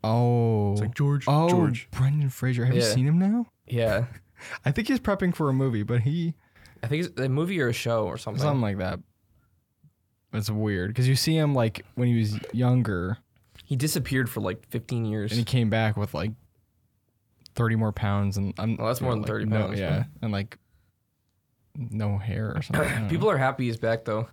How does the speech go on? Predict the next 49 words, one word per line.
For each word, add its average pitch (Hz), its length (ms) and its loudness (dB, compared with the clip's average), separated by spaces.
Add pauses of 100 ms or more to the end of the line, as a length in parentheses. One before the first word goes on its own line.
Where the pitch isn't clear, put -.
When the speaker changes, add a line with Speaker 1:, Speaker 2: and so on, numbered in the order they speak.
(120)
Speaker 1:
Yeah, 117 360 0 (440)
it's - 100 0
just 175 140 0
weird 143 220 2
seeing 127 260 2
him 95 140 0
back. 95 420 -4 (560)
I 120 100 0
Speaker 3:
Yeah, 147 60 4
Speaker 1:
remember 165 320 2
Speaker 3:
he's 156 100 4
Speaker 1:
him 139 100 2
from 127 240 2
Speaker 3:
completely - 240 2
different. 107 360 0 (140)
Speaker 1:
the - 60 -8
Journey 120 760 0 (220)
to 117 100 -2
the 110 100 2
Speaker 3:
Oh, 123 180 6
yeah, 120 100 4
Speaker 1:
Center 120 200 4
of 110 60 6
the 113 60 4
Speaker 3:
yeah. 110 80 2
Speaker 1:
Earth. 123 180 0 (260)
Speaker 3:
Wasn't 185 180 0
The 165 80 0
Rock 113 300 2
in 196 120 -4
that 98 180 -6
too, 175 140 -2
or 151 40 0
was 120 100 0
that 131 80 0
a 123 40 0
different 117 400 -4 (140)
Speaker 1:
That's 123 100 -4
a 113 40 2
Speaker 3:
Journey 110 140 0
Speaker 1:
that 113 40 -4
Speaker 3:
one? - 40 -2
Speaker 2:
That 151 140 6
was 165 160 4
Speaker 1:
was 170 140 6
Speaker 2:
Journey. 127 520 0 (460)
That 131 80 -2
was 113 140 4
Speaker 3:
Oh. - 20 4